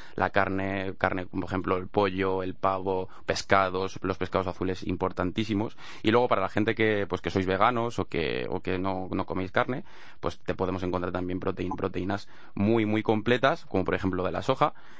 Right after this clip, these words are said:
o si no, que no son tan completas porque no tienen los aminoácidos, eh, determinados, podemos mezclarlas y tenemos proteínas también completas y que podemos llevar una dieta vegana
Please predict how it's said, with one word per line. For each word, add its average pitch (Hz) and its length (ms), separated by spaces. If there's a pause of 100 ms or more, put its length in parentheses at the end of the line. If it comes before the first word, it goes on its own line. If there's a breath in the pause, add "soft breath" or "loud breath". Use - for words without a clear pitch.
(140 loud breath)
o 139 120
si 127 160
no, 135 240
que 104 260
no 107 120
son 113 180
tan 117 100
completas 113 380
porque 98 180
no 92 100
tienen 101 200
los 101 140
aminoácidos, 104 640
eh, 101 180
determinados, 104 560
podemos 95 420
mezclarlas 104 840 (180 loud breath)
y 110 120
tenemos 107 240
proteínas 92 340
también 92 200
completas 101 520 (200 soft breath)
y 107 80
que 98 120
podemos 92 320
llevar 87 180
una 90 140
dieta 90 200
vegana 87 480